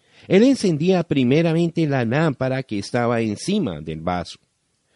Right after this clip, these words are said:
Luego encendía la segunda lámpara con fuego de la primera. La tercera lámpara recibía su fuego de la segunda, así como la cuarta recibía su fuego de la tercera,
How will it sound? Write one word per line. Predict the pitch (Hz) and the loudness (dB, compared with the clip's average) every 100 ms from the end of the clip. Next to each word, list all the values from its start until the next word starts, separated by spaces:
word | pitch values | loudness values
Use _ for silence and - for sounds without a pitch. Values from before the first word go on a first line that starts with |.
| - _ | -20 _
Luego | 135 180 240 | 2 4 4
encendía | 240 185 135 127 156 139 | 2 2 2 2 2 2
la | 110 92 | 0 -2
segunda | 95 92 160 160 127 | -4 4 6 6 4
lámpara | 110 135 160 165 160 | 2 2 0 -2 -4
con | 156 135 104 | 0 0 0
fuego | - 117 127 127 123 | 0 2 2 0 -2
de | 110 98 | -2 -2
la | 82 - | -2 -4
primera. | 82 80 95 90 73 - _ _ _ _ _ _ _ | -6 -2 -2 -2 -6 -14 _ _ _ _ _ _ _
La | - | -6
tercera | - 107 104 120 127 | -2 -2 0 2 4
lámpara | 131 139 156 156 | 4 4 2 2
recibía | 147 147 120 117 123 | 0 -2 0 2 0
su | - 120 | 0 -6
fuego | - 117 117 127 117 - | 0 2 2 0 -4 -8
de | 95 101 | -2 0
la | 107 | 0
segunda, | 113 113 120 160 143 113 107 - _ _ - | -2 -2 2 2 4 4 2 -6 _ _ -4
así | 95 127 | -2 -2
como | 117 139 131 | 0 2 4
la | 113 95 | 4 0
cuarta | - 110 110 98 117 | 0 2 2 0 -4
recibía | 107 101 - 92 101 104 | -4 -6 -6 -2 2 0
su | - 117 | 0 -6
fuego | - 107 98 104 101 | 0 0 2 0 -2
de | 107 | -2
la | 107 | -2
tercera, | 120 104 - 139 123 123 | -4 -6 -4 -2 0 -2